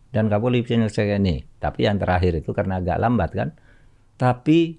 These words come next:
harus cepat," <laughs> kata Presiden. Nah, kata-kata harus cepatnya itu. Maka sesudah bicara itu langsung diumumkan.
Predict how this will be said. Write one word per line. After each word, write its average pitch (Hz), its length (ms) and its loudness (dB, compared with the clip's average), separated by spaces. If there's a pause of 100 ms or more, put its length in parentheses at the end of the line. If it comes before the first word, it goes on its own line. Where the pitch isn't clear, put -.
harus 131 420 0
cepat," - 460 -2 (240)
<laughs> - 260 -2
kata 87 300 2
Presiden. 87 480 0
Nah, 95 180 0
kata-kata 101 560 0
harus 113 300 -2
cepatnya 117 480 -4
itu. 143 400 -4 (1500)
Maka 104 560 0
sesudah 98 400 0
bicara 92 400 -2
itu 185 320 -4 (500)
langsung 87 380 -6
diumumkan. - 560 -4